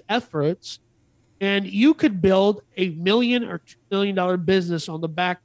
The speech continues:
of supporting Samsung, uh, and not break a sweat,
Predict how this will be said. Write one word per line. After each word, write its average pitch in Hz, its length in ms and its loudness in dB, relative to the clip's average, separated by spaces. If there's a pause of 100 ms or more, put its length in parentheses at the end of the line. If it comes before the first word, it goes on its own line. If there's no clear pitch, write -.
of 165 100 -14
supporting 165 420 -8
Samsung, 160 600 -8 (680)
uh, 165 400 -2 (440)
and 196 60 -6
not 202 300 -4
break 196 220 -2
a 175 60 -6
sweat, - 420 -8